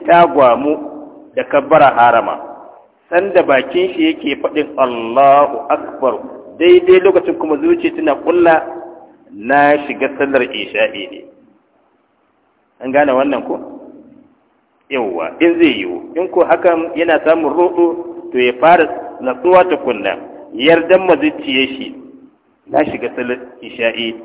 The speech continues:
sannan sai ya ce, "Allahu Akbar." An gane? Malam ya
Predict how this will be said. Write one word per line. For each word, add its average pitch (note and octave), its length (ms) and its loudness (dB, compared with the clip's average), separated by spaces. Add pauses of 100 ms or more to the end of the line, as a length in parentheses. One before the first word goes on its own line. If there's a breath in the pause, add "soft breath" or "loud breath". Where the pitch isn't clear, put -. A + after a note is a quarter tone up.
(200)
sannan C3 240 -6
sai C#3+ 100 -4
ya C3 100 -6
ce, C3+ 80 -8
"Allahu G#2+ 340 -2
Akbar." - 340 -10 (2250)
An A2+ 140 -12
gane? D3+ 260 2 (1120)
Malam D#3 340 2
ya D3+ 160 2